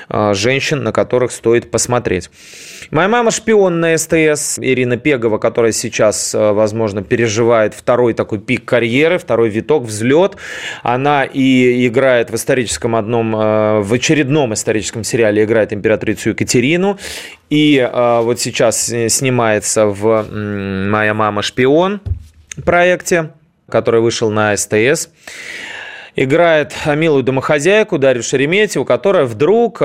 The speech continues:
вспоминает, что когда-то, давным-давно, она была спецагентом, ей стерли память, как в «Людях в черном»,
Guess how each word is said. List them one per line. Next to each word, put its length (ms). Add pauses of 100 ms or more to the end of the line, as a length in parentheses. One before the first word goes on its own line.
вспоминает, 720
что 240
когда-то, 720
давным-давно, 1000 (280)
она 340
была 600 (640)
спецагентом, 840 (320)
ей 180
стерли 320
память, 460
как 320
в 840 (360)
«Людях 380
в 40
черном», 540